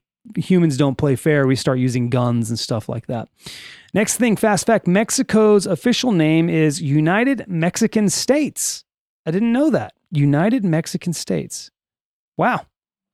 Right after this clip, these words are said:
How come we don't say that then? All right, next thing here. Africa is the only continent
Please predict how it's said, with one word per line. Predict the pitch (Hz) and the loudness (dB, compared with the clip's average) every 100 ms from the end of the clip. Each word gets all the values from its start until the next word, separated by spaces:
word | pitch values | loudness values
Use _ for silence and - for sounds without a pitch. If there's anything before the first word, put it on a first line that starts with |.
| _ _ - _ _ _ | _ _ -20 _ _ _
How | - | -10
come | 147 190 | -2 0
we | |
don't | 190 196 | 2 0
say | - 247 | -2 -2
that | 127 120 | -2 -6
then? | 139 113 - - _ - _ - - _ - | -12 -14 -16 -20 _ -20 _ -20 -20 _ -2
All | |
right, | 202 | 0
next | 220 - | 2 0
thing | 247 196 | 2 4
here. | 190 | 4
Africa | 185 214 - 269 262 | 2 -2 0 0 0
is | 208 | 0
the | 147 190 | 0 0
only | 190 240 262 | 2 4 2
continent | - 202 262 - 147 127 - | 0 -2 -2 2 2 2 -2